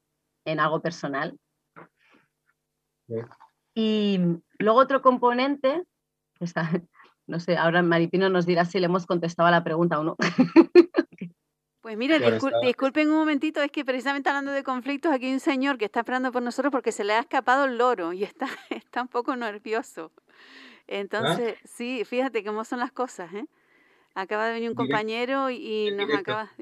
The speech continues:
Speaker 3: de comentar que hay un señor que está esperándonos porque, porque aquí anunciamos todo y precisamente una de las cosas que ha pasado ahora es que se ha perdido su loro.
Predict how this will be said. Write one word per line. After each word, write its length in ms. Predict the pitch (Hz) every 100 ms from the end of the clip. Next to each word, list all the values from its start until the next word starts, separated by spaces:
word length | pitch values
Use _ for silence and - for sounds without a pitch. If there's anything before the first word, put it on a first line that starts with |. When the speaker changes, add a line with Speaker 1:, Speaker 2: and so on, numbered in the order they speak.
| -
Speaker 3:
de 300 | 208 208 208
comentar 480 | 202 202 196 220 226
que 100 | 220
hay 140 | 220 220
un 60 |
señor 360 | - 214 214 214
que 80 | 214
está 360 | - 180 -
esperándonos 520 | - 220 208 220 233
porque, 640 | 240 214 - 196 190 190 180
porque 200 | 185 185
aquí 160 | 190 226
anunciamos 520 | 240 - 269 247 -
todo 360 | 240 262 285
y 160 | 247 208
precisamente 680 | 208 202 214 214 220 240 220
una 180 | 202 214
de 60 | 214
las 100 | 214
cosas 240 | 226 214
que 100 | 202
ha 60 | 196
pasado 280 | 196 214
ahora 180 | 196 208
es 60 | 233
que 100 | 226
se 100 | 202
ha 60 |
perdido 360 | 196 196 202 196
su 140 | -
loro. 240 | 190 214